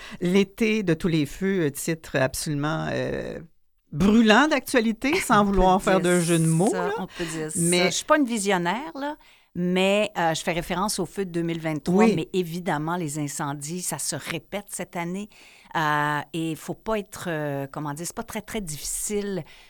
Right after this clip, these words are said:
Speaker 2: de voir un peu à l'avance que les étés sont devenus, euh, des, une saison propice à des catastrophes, là.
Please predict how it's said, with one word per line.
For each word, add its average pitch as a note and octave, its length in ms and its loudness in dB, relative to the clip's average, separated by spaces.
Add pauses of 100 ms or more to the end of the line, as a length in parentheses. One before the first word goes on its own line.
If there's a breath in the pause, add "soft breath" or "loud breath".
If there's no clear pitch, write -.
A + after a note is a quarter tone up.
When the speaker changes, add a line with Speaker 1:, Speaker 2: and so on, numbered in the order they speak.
(100)
Speaker 2:
de D#3 260 -4
voir F3+ 840 -2
un D#3 140 -2
peu G3 280 -2
à F3 60 0
l'avance D#3+ 580 -2
que D#3+ 120 -4
les C#3+ 320 -4
étés D#3+ 280 -6
sont D#3 220 -4
devenus, D3 840 -4 (420 soft breath)
euh, B2+ 340 -8
des, C#3+ 220 -10
une C#3 140 -4
saison D#3 640 -4
propice - 640 -8
à C#3 140 -4
des C#3 240 -12 (180)
catastrophes, - 1080 -8
là. G#2 200 -8